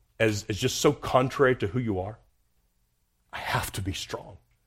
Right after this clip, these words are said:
especially as a husband, as a father. I've got to be strong <laughs> for my family. And the Word of God comes to us and says, "You have it backwards. It's actually in your humility. It's in your weakness.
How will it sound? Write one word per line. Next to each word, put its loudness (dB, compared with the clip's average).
especially -2
as 0
a -8
husband, -2
as -12
a -12
father. 4
I've 4
got 6
to 2
be -4
strong 0
<laughs> -16
for 4
my 0
family. -12
And -8
the -6
Word -8
of -20
God -4
comes -6
to -8
us -14
and -14
says, -16
"You -14
have -10
it -20
backwards. -20
It's -18
actually -8
in -4
your -4
humility. -12
It's -12
in -8
your -10
weakness. -12